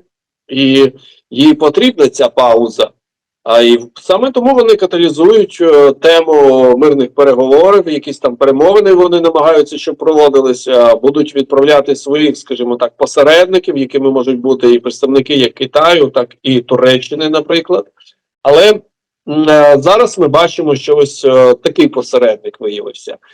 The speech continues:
Ну, це добре, але його, е, промова, вона ніяк не співвідноситься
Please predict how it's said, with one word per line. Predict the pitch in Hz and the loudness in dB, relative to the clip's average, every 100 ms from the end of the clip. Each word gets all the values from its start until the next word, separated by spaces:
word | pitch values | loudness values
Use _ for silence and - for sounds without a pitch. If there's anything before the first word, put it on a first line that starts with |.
| _ _ _ _ | _ _ _ _
Ну, | 139 147 - _ - | 0 0 0 _ -4
це | 190 185 | 0 2
добре, | 165 220 285 247 143 - | 2 2 2 2 0 0
але | 135 151 175 175 | 0 2 4 2
його, | 160 175 160 185 180 160 | 2 0 2 2 4 2
е, | - 143 143 143 139 135 131 131 131 127 120 120 120 - | 2 0 2 2 4 2 2 -2 -8 -10 -8 -8 -10 -8
промова, | 139 151 202 190 | -4 2 4 4
вона | 151 143 147 | 4 2 0
ніяк | 147 147 151 160 143 139 | -2 -2 0 2 0 -4
не | 139 143 139 123 | 0 2 4 2
співвідноситься | - 147 135 135 143 175 185 175 - 180 180 | -2 -6 -2 -2 0 0 0 -4 -2 -2 -2